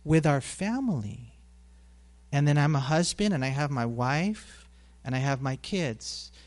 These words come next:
And what ends up happening to this church if everybody here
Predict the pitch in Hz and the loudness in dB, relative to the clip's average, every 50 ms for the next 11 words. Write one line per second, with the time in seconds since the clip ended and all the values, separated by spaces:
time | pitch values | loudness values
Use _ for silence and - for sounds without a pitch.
0 | - - - - - 151 170 175 208 240 262 269 262 - 226 202 - 208 208 208 | -20 -20 -14 -6 -2 0 2 4 4 4 4 2 0 -2 -2 -2 0 0 0 0
1 | 208 214 202 190 185 - - 156 139 139 160 214 233 226 - - - - 135 120 | 2 2 0 0 0 -2 -4 -8 -4 -2 0 0 0 -2 -4 -10 -8 -6 -4 -4
2 | 113 107 107 - - - - - - - - - - - - - - - - 156 | -4 -4 -8 -10 -12 -16 -16 -16 -16 -18 -20 -20 -20 -20 -20 -20 -14 -6 -2 -2
3 | 156 151 - 175 175 185 208 220 180 202 180 165 160 147 - - - 220 226 185 | -2 0 0 0 2 2 2 2 2 2 0 0 -2 -4 -6 -6 -4 -2 -2 0
4 | 131 117 113 113 120 127 | 0 -2 -4 -6 -10 -12